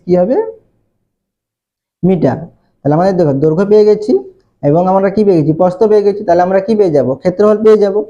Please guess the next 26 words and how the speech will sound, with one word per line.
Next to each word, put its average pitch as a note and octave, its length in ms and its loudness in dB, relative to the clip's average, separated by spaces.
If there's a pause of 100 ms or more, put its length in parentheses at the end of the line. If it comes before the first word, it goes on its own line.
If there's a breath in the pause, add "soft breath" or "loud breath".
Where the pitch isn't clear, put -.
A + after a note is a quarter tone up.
(100)
তাহলে D#3 180 -2
এখানে F3+ 160 -2
আমরা F#3+ 140 0
কি G3 160 -2
লিখব? G3+ 260 -2 (640)
অতএব E3+ 240 0
ক্ষেত্রফল G3+ 540 0
সমান, F3+ 300 -2 (520)
তাহলে C#3 160 2
এখানে D3+ 260 -2
একদমে G3 260 0
লিখে F#3+ 180 0
দিচ্ছি, F3 280 -2 (160)
তাহলে C#3+ 200 0
দৈর্ঘ্য E3 280 2
গুণিতক G#3 360 0
প্রস্থ, A3 260 -2 (140)
তাহলে D3+ 200 -2
দৈর্ঘ্য G3 240 2
কত? G3 160 0
আঠাশ, F#3+ 360 0 (180)
প্রস্থ F3 260 -2
কত? E3 160 2 (100)
চব্বিশ, G#3+ 340 0 (180)
তাহলে C#3+ 280 -2
চব্বিশ F#3 300 0